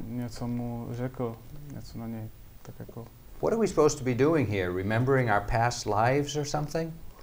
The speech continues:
Speaker 1: Zeptal se ho, co to tady máme vůbec dělat?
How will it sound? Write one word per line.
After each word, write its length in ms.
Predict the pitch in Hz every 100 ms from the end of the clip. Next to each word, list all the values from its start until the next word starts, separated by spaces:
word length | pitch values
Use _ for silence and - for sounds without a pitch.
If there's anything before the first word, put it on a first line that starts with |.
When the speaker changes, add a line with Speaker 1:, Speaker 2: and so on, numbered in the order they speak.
| - -
Speaker 1:
Zeptal 320 | 123 - 127
se 160 | - 135
ho, 120 | 127
co 160 | - 135
to 120 | 143
tady 200 | 156 160
máme 280 | 156 147 139
vůbec 340 | 139 139 123
dělat? 380 | 127 139 127